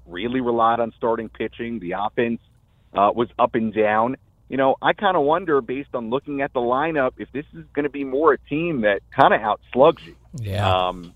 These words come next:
Speaker 1: you know, and, and has some good pitching performances, but on a, you know, kinda day in, day out basis, you're gonna have to deal with that offense. So I know that was sort of a rambling answer, but I guess, <laughs> I guess to get back to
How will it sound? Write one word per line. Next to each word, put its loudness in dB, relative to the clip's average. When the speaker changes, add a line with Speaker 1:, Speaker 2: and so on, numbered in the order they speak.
Speaker 1:
you -8
know, -2
and, -6
and -8
has 2
some -12
good -4
pitching -4
performances, -2
but 2
on 4
a, 2
you -2
know, 4
kinda 2
day 2
in, -4
day 2
out 4
basis, -2
you're 2
gonna -4
have -2
to -10
deal 0
with -2
that 4
offense. 0
So -2
I -10
know -4
that 0
was -6
sort 6
of 4
a 6
rambling 2
answer, -4
but 0
I 0
guess, 0
<laughs> -2
I 6
guess 4
to 0
get 2
back 4
to -2